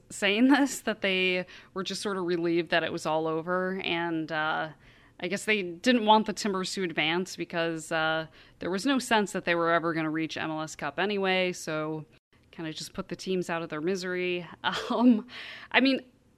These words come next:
it wasn't a fun season that I'll look back on and say was a lot of fun.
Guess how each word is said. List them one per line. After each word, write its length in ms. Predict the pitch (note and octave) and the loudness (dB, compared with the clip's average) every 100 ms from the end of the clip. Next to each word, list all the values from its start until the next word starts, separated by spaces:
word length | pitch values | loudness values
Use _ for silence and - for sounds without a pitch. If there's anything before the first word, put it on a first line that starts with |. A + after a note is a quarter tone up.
| - | -2
it 160 | C#4 | 0
wasn't 380 | B3 D#4+ G#4 F4+ | 4 6 8 6
a 220 | A#3 A3+ G#3 | 6 0 0
fun 640 | - F#3+ G#3 G#3+ G3+ F3+ | 2 2 4 2 -2 -6
season 520 | - - A3 F#3+ F3+ | -10 -4 -2 0 2
that 180 | F3 E3 | 4 4
I'll 180 | F#3 F#3 | 4 2
look 240 | F#3 F3+ | -2 -4
back 300 | - E3 E3 | -2 -2 -2
on 260 | E3+ E3 E3+ | -4 -4 -4
and 200 | - E3+ | -4 -8
say 240 | - D#3+ D#3+ | -4 -2 0
was 180 | E3+ | -2
a 80 | E3+ | -4
lot 160 | D3+ D#3 | -4 -4
of 80 | D#3 | -6
fun. 400 | D3 D3 D#3 | -8 -6 -6